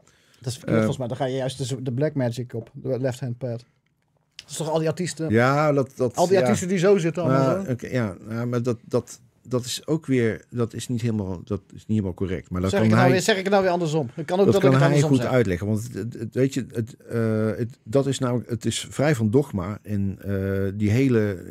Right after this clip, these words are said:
Speaker 2: black hand, eh, en, en, en, of left hand, eh, pass, eh,
Speaker 1: Ja,
Speaker 2: die,
Speaker 1: shit,
Speaker 2: die,
Speaker 1: ik haal, ik haal,
Speaker 2: die
Speaker 1: eh,
Speaker 2: door
Speaker 1: ik haal Aleister Crowley erbij. Ik zit Aleister
Speaker 2: Ja,
Speaker 1: Crowley's,
Speaker 2: Aleister
Speaker 1: eh,
Speaker 2: Crowley,
Speaker 1: Aleister
Speaker 2: Aleister
Speaker 1: Crowley's,
Speaker 2: Crowley.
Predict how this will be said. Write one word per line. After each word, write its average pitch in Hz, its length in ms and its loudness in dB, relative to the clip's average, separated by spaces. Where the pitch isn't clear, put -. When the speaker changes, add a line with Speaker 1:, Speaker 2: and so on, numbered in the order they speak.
Speaker 2:
black 117 240 -4
hand, 98 400 -2
eh, 98 140 -10
en, 92 840 -8
en, 92 220 -10
en, 92 300 -10
of 104 120 -6
left 107 260 0
hand, 98 400 -2
eh, 95 320 -6
pass, 120 500 -2
eh, 135 100 -2
Speaker 1:
Ja, 175 240 6
Speaker 2:
die, 117 100 4
Speaker 1:
shit, 226 120 4
Speaker 2:
die, 123 80 6
Speaker 1:
ik - 80 6
haal, 214 140 6
ik 220 120 2
haal, 208 200 6
Speaker 2:
die 196 100 8
Speaker 1:
eh, 190 140 8
Speaker 2:
door 185 100 4
Speaker 1:
ik 208 100 0
haal 185 220 4
Aleister 185 300 0
Crowley 180 360 0
erbij. 120 280 -2
Ik 147 80 -6
zit - 160 -6
Aleister 160 320 -2
Speaker 2:
Ja, - 80 0
Speaker 1:
Crowley's, 131 200 4
Speaker 2:
Aleister 147 280 6
Speaker 1:
eh, 143 60 4
Speaker 2:
Crowley, 147 180 6
Speaker 1:
Aleister 139 280 4
Speaker 2:
Aleister 180 240 4
Speaker 1:
Crowley's, 156 200 6
Speaker 2:
Crowley. 143 160 8